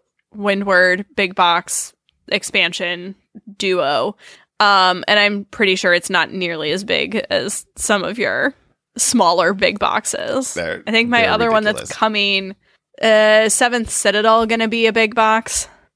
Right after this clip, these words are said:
Speaker 1: I don't know.
Speaker 2: It, um, it, if it's the same size as the original, it's not that big a box. It should be okay.
Speaker 1: Okay.
Speaker 2: It's a dense box. You can't bring it
Speaker 1: Yeah.
Speaker 2: through s-, airport security
Speaker 1: It's
Speaker 2: without them
Speaker 1: heavy,
Speaker 2: stopping you to
Speaker 1: is
Speaker 2: open
Speaker 1: all
Speaker 2: it,
Speaker 1: I
Speaker 2: but
Speaker 1: know.
Speaker 2: yeah.
Speaker 1: I think that's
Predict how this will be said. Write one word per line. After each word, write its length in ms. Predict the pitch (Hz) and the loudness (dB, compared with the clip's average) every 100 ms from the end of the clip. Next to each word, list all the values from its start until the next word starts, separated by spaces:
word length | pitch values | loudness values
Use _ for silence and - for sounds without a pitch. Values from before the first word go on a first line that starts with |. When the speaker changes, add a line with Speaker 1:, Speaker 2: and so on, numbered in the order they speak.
| _ | _
Speaker 1:
I 120 | - 202 | -4 -2
don't 200 | 214 190 | 0 0
know. 320 | 170 170 190 _ | -2 -2 -8 _
Speaker 2:
It, 580 | 110 107 - - - - _ _ _ | 0 0 -4 -12 -12 -16 _ _ _
um, 380 | - 180 180 185 - | 0 2 2 0 -2
it, 200 | 165 165 _ _ _ | -2 -2 _ _ _
if 140 | 143 | 0
it's 140 | 170 139 | 0 -2
the 60 | 160 | -4
same 320 | - 185 214 | 0 0 0
size 340 | 185 160 151 | 2 2 2
as 100 | 143 | -2
the 120 | 127 117 | 0 -2
original, 680 | 107 107 117 113 113 110 | 0 0 0 0 2 0
it's 220 | - 98 | -2 -4
not 240 | 101 98 92 | -2 -2 0
that 160 | 87 | -4
big 120 | 73 67 | -4 -10
a 40 | |
box. 420 | - - - - _ - | -14 -20 -20 -20 _ -10
It 80 | |
should 180 | - 95 | -6 -6
be 140 | 90 - | -4 -4
okay. 180 | 202 | -4
Speaker 1:
Okay. 180 | - - - - - | -6 -14 -18 -20 -6
Speaker 2:
It's 180 | - 127 | -4 0
a 60 | 135 | -2
dense 460 | 95 123 147 175 | 0 0 0 -2
box. 680 | - 80 71 65 - - - _ _ _ - | -4 -4 -6 -10 -16 -16 -18 _ _ _ -12
You 100 | 101 | -4
can't 240 | 131 120 | -2 -2
bring 140 | 120 | -2
it 100 | 113 | -2
Speaker 1:
Yeah. 140 | 202 - | -2 -2
Speaker 2:
through 260 | 104 98 | -4 -4
s-, 140 | 95 - - | -4 -8 -2
airport 320 | 113 - 110 | -2 0 -4
security 360 | - - 92 87 | -4 -2 0 0
Speaker 1:
It's 60 | |
Speaker 2:
without 200 | 87 - | -2 -2
them 120 | 190 110 | 0 0
Speaker 1:
heavy, 60 | 87 | -2
Speaker 2:
stopping 380 | 87 95 90 92 | -2 -2 0 -6
you 60 | |
to 80 | 87 | -4
Speaker 1:
is 140 | - 143 | -4 0
Speaker 2:
open 60 | |
Speaker 1:
all 180 | 190 190 | 0 0
Speaker 2:
it, 40 | |
Speaker 1:
I 80 | 180 | 0
Speaker 2:
but 80 | 180 | -4
Speaker 1:
know. 220 | - 80 - - - _ - - | -4 -10 -16 -20 -20 _ -18 -14
Speaker 2:
yeah. 140 | 135 - _ - | -14 -16 _ -4
Speaker 1:
I 60 | |
think 160 | 208 233 | -2 0
that's 240 | 247 247 | 0 0